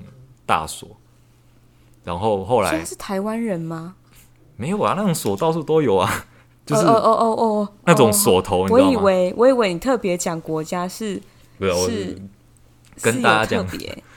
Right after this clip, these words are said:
Speaker 1: 跟大家讲，就是那种大锁这样。
Speaker 2: 形容它的形态。好，
Speaker 1: 对，对，对，
Speaker 2: 好，了解。
Speaker 1: 它就那种大锁。那种大锁就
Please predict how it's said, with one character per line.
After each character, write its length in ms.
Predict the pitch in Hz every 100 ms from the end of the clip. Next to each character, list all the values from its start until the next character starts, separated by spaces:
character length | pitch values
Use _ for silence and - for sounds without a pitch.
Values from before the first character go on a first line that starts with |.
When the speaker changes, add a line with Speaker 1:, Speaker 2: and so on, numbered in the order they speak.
| - _
Speaker 1:
跟 180 | 117 113
大 80 | 120
家 160 | 110
讲， 220 | 98 87
就 80 | 87
是 140 | 95 95
那 120 | 95
种 160 | 95 78 - -
大 100 | 110
锁 60 | 220
这 40 |
样。 100 | 226
Speaker 2:
形 80 | 240
容 80 | 226
它 100 | 233
的 100 | 208
形 260 | - 156
态。 280 | 185 190 - -
好， 140 | - -
Speaker 1:
对， 100 | 95
对， 60 |
对， 20 | 95
Speaker 2:
好， 60 |
了 80 | 92
解。 60 | 95
Speaker 1:
它 60 |
就 100 | 104
那 60 | 98
种 140 | 87
大 220 | 85 85 82
锁。 220 | - - _ - - _ _ _
那 80 | -
种 140 | 151 110
大 220 | 143 107
锁 200 | - 92
就 320 | 95 104 92